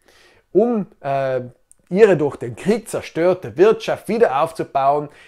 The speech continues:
eine geregelte Nahrungsmittelversorgung wiederherzustellen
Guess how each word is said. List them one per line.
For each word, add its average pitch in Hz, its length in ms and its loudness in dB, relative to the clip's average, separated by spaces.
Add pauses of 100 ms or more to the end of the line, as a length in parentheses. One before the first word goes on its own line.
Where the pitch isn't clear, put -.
(120)
eine 160 240 0
geregelte 160 680 4
Nahrungsmittelversorgung 175 1400 0
wiederherzustellen 147 1120 -2